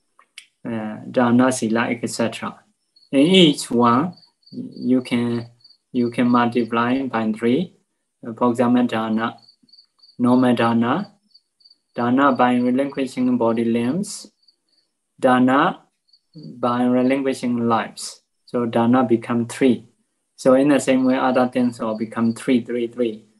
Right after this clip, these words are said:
So altogether thirty. three zero, thirty. So, uh, by fulfilling ten parami or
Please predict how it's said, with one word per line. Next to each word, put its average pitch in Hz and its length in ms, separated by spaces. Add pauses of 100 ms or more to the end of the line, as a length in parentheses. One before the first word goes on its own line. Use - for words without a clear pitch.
(180)
So 113 340
altogether 113 680
thirty. 110 640 (540)
three 127 140
zero, 113 400 (240)
thirty. 120 420 (640)
So, 123 500 (800)
uh, 113 280 (600)
by 135 220
fulfilling 160 760 (800)
ten 143 260
parami 127 640
or 113 320